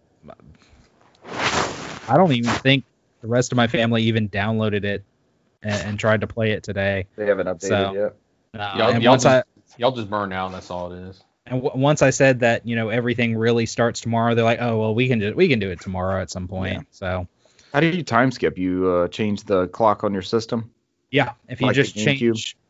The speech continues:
Speaker 1: yep, if you just change the, the clock on your system, you can time hop, uh, to different days. It's very, very simple.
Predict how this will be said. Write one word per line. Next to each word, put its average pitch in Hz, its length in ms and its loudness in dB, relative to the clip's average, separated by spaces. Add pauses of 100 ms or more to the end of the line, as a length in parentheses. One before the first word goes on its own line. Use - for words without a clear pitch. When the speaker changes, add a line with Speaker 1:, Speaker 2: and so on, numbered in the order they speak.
(160)
Speaker 1:
yep, 135 160 -2 (500)
if - 60 -14
you 117 80 -6
just 117 160 -6
change 123 320 -4
the, 110 200 -2
the 98 120 -12
clock 117 260 -2
on 113 100 -4
your 110 100 -6
system, 113 340 -8
you 98 100 -6
can 98 120 -12
time 92 260 -8
hop, 101 280 -10 (600)
uh, 101 320 -4
to 104 420 -6 (200)
different 110 240 -6
days. 107 400 -6 (1200)
It's 110 240 -4
very, 127 280 2
very 131 220 2
simple. 113 320 -6